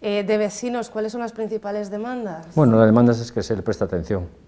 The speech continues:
Speaker 2: y que se le gestione sus demandas, que realmente no se estaba gestionando sus demandas y realmente tampoco se le estaba prestando atención. Recorrerlas todas, pues, eh, requiere, pues, mucho, muchos días, porque al final,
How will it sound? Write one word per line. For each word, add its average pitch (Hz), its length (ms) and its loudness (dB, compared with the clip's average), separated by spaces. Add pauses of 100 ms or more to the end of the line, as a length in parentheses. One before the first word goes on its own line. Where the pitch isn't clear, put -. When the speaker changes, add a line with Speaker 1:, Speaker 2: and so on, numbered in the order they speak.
(100)
Speaker 2:
y 92 100 -10
que 92 100 -8
se 98 100 -4
le 95 80 -2
gestione 101 360 -4
sus 92 140 -4
demandas, 92 420 -2
que 92 140 -6
realmente 98 320 -2
no 98 100 -2
se 92 120 -8
estaba 90 380 0
gestionando 98 420 -4
sus 95 200 -6
demandas 110 420 0
y 104 40 -2
realmente 92 340 -2
tampoco 95 260 -4
se 104 100 -10
le 95 40 -6
estaba 95 220 -2
prestando 92 300 -6
atención. 92 460 -4 (400)
Recorrerlas 107 520 2
todas, 104 280 2
pues, 92 260 -8
eh, 92 640 -2
requiere, 101 440 2
pues, 98 300 -8
mucho, 101 280 -2
muchos 107 320 -2
días, 123 300 4
porque 95 300 -2
al 98 180 -6
final, 104 340 0